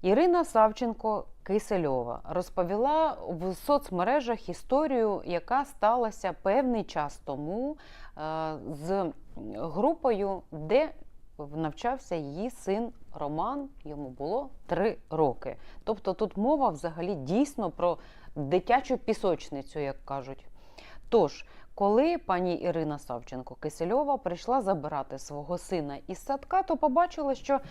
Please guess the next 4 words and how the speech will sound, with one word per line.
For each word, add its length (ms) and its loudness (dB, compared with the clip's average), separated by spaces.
вихователька 1000 4
відповідає 1200 4
російськомовній 1200 4
дівчинці-переселенці, 1700 -2